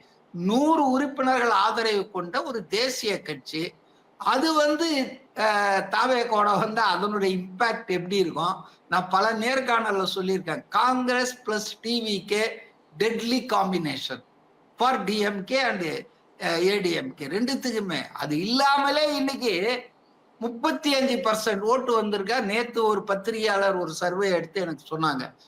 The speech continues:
முப்பத்தஞ்சு பர்சன்ட். அதாவது சேலத்துல முப்பது பர்சன்ட் விஜய் தன் வாயால் சொன்னார். இதுவரைக்கும் விஜய் வந்து பெருமை பீத்துனதே கிடையாது.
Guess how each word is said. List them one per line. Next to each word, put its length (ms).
முப்பத்தஞ்சு 760
பர்சன்ட். 520
அதாவது 640
சேலத்துல 560
முப்பது 460
பர்சன்ட் 480
விஜய் 480
தன் 280
வாயால் 540
சொன்னார். 440
இதுவரைக்கும் 640
விஜய் 380
வந்து 360
பெருமை 380
பீத்துனதே 760
கிடையாது. 380